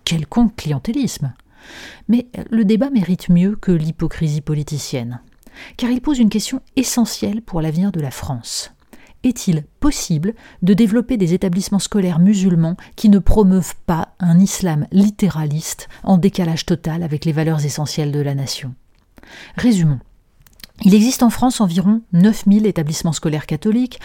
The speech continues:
trois cents écoles juives, entre soixante-dix et quatre-vingt-dix établissements scolaires musulmans et seulement deux qui sont en contrat d'association avec l'État.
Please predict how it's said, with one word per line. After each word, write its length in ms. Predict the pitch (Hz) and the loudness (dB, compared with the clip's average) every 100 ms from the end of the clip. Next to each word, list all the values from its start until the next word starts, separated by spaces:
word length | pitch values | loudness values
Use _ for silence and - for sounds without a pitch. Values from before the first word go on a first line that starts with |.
| - - - | -16 -14 -4
trois 220 | - 151 | 0 0
cents 160 | - 151 | 0 -2
écoles 300 | 165 214 208 | 0 0 0
juives, 360 | 214 233 240 220 - - | 0 0 0 -6 -12 -2
entre 280 | 175 - 170 | -2 0 -2
soixante-dix 720 | - 196 190 180 175 202 - | 0 0 0 0 0 -2 -4
et 120 | 170 | -6
quatre-vingt-dix 680 | - 180 - 170 170 165 180 | -4 -4 -4 -2 0 0 -2
établissements 460 | 165 151 151 143 156 | -2 -2 -4 -4 -6
scolaires 340 | - 151 147 | -4 -4 0
musulmans 480 | 156 156 190 233 269 | 0 2 2 2 0
et 80 | 240 | -2
seulement 500 | 247 - 220 208 254 262 - | -2 0 2 2 2 -2 -2
deux 420 | 170 135 196 277 - | 0 4 2 2 -8
qui 140 | - | -10
sont 340 | - - 156 185 - | -8 -4 -6 -6 -4
en 100 | 175 | -2
contrat 400 | - 175 - 156 | -2 -4 -4 -4
d'association 640 | 151 147 147 147 - 151 | -4 -6 -6 -8 -6 -6
avec 280 | 147 143 - | -4 -4 -6
l'État. 340 | 143 - 131 | -8 -8 -14